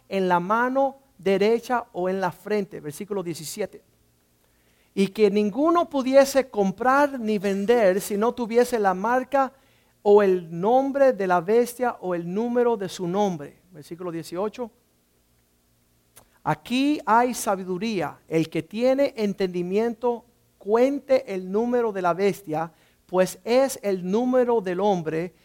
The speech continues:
y su número es seis seis seis." ¿Sabes qué? Eso significa me, myself, and I.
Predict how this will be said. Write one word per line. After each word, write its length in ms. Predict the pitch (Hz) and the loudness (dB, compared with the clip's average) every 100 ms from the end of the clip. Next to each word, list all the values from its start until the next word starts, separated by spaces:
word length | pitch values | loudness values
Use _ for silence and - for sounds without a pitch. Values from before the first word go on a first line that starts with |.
| _ | _
y 140 | - 185 | -6 -4
su 220 | - 208 | -2 -2
número 640 | 190 214 277 294 294 262 | -2 0 0 2 4 2
es 500 | - 208 185 202 - _ _ _ | 0 0 2 0 -8 _ _ _
seis 760 | - - - 226 240 262 - - _ _ | -10 -6 -2 2 2 0 -10 -18 _ _
seis 720 | _ - - 196 196 202 - _ _ | _ -10 -6 -4 -4 -4 -12 _ _
seis." 640 | _ - 180 156 135 - _ _ _ _ _ _ _ | _ -12 -10 -10 -12 -20 _ _ _ _ _ _ _
¿Sabes 300 | - 226 220 | -8 -8 -4
qué? 260 | 247 247 240 _ _ _ - | -4 -4 -6 _ _ _ -8
Eso 220 | 190 214 | -6 -6
significa 760 | - 196 180 220 214 226 214 - _ _ _ _ _ _ _ | -8 -8 -8 -8 -6 -6 -8 -10 _ _ _ _ _ _ _
me, 560 | - 143 202 247 277 302 _ _ _ _ _ _ | -12 -4 -2 -2 -4 -6 _ _ _ _ _ _
myself, 840 | - 160 160 - - 226 247 254 - _ _ _ | -6 -4 -2 -4 -4 -2 -2 -6 -14 _ _ _
and 160 | 156 - | -18 -6
I. 320 | 160 147 135 | -4 -4 -8